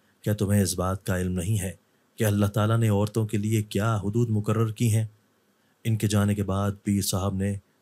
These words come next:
मुझसे मुखातिब होकर कहा। मैंने शर्मिंदगी से सर झुका लिया। इसमें कोई शक नहीं था कि मैं रास्ते से भटक गई थी। मुझे अल्लाह ताला ने खूबसूरत आवाज़ से नवाजा था,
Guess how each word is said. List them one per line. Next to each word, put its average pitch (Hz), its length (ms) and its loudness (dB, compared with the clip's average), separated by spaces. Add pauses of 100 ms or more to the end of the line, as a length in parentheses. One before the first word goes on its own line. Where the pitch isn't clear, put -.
(120)
मुझसे 117 320 2
मुखातिब 92 480 -4
होकर 90 220 -2
कहा। - 300 -6 (520)
मैंने 143 260 6
शर्मिंदगी 110 680 0
से 113 220 0
सर 104 240 -2
झुका 90 300 -2
लिया। 87 320 -6 (540)
इसमें 147 320 4
कोई 151 220 4
शक 135 240 2
नहीं 110 220 4
था 127 140 2
कि 139 140 4
मैं 127 280 6
रास्ते 107 320 2
से 131 220 2
भटक 95 340 0
गई 90 180 0
थी। - 220 -10 (360)
मुझे 107 200 2
अल्लाह 95 220 0
ताला 104 280 0
ने 110 120 2
खूबसूरत 107 600 0
आवाज़ 95 300 0
से 107 140 2
नवाजा 90 420 -2
था, - 220 -8